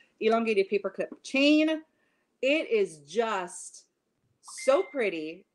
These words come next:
and it's so striking, that purple color. Like, I need this whole entire set. Um, and it does have earrings and a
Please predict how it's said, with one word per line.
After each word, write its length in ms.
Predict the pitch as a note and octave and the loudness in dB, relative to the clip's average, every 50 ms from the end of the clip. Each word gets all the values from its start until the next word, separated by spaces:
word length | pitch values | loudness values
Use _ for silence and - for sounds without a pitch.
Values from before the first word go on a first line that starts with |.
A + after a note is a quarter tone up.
| _ _ | _ _
and 240 | F3 F3 F3 F3 F3 | -6 -4 -4 -4 -4
it's 200 | E3 D#3+ - - | -6 -8 -10 -10
so 200 | - - A#3+ D#4 | -2 0 0 0
striking, 760 | - - - - B3 A3 F#3+ G3 - - F3 D#3 D3+ E3 D#3 | -2 -6 -10 -4 -2 0 0 0 -2 -6 -6 -6 -6 -6 -6
that 180 | E3 - - _ | -8 -10 -6 _
purple 260 | G3 F#3+ - F#3+ G3 | -8 -6 -6 -8 -10
color. 320 | - - E3+ E3 F3 F#3 | -6 -4 -4 -2 -2 -4
Like, 160 | E3+ D3 - - | -4 -6 -8 -10
I 60 | D#3 | -12
need 220 | D3+ D#3 C#3+ C3+ | -10 -10 -10 -10
this 180 | - C#3 - - | -12 -16 -18 -18
whole 120 | _ C3+ B2+ | _ -20 -20
entire 240 | B2+ - - - - | -20 -20 -18 -18 -2
set. 260 | - - D#4+ - - - - _ - - - - - - - _ _ - | 4 4 4 4 2 -4 -14 _ -20 -20 -20 -20 -20 -20 -20 _ _ 4
Um, 220 | G3 F#3 F#3 F3 | 4 4 4 2
and 100 | - G3 | 2 0
it 80 | F3+ F3+ | 2 4
does 160 | G#3+ G3+ G3+ | 4 2 4
have 220 | A3 G3 G3 F#3 - _ _ _ _ _ _ _ _ _ _ | 4 0 0 0 -2 _ _ _ _ _ _ _ _ _ _
earrings 400 | - G3+ A3 B3 B3+ C4+ C4 C4 - | 2 2 4 2 2 0 -2 -6 -6
and 140 | - F3 E3+ | -8 -6 -6
a 100 | D#3+ D#3 | -6 -8